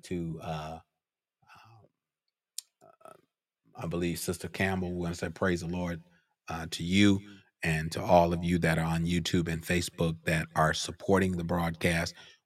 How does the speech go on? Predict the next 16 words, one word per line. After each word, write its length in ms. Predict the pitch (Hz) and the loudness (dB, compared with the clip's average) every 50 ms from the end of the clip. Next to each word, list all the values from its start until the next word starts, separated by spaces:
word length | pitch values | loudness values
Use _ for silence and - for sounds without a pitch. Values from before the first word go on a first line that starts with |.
| _ - | _ -4
We 80 | 90 | -2
wanna 200 | 85 82 82 82 | -2 0 -2 -2
say 160 | - - 87 80 | -2 -2 -4 -4
God 340 | 82 82 80 80 80 78 | 0 0 2 2 2 0
bless 320 | 87 85 82 82 82 - - | 0 0 0 0 0 0 0
you. 100 | 82 80 | -2 -2
Thank 360 | - - 82 82 80 80 - | 0 0 2 2 0 -2 -4
you 60 | 80 | -6
for 100 | 80 80 | -8 -8
joining 420 | 80 - 87 85 85 85 85 85 82 | -6 -4 -2 -2 -2 -2 -2 -2 -2
us. 260 | 80 80 - - - - - - _ _ _ | -2 -2 -4 -6 -8 -12 -20 -20 _ _ _
I 80 | - 98 | -4 -2
hope 460 | - - - - 127 113 107 - - | -2 -2 0 2 2 2 2 2 2
we 120 | 98 95 | 2 2
said 280 | 92 - - 101 90 80 | 2 2 2 2 2 2
something, 420 | - - 90 85 85 - - - | 0 0 0 0 -2 -4 -6 -8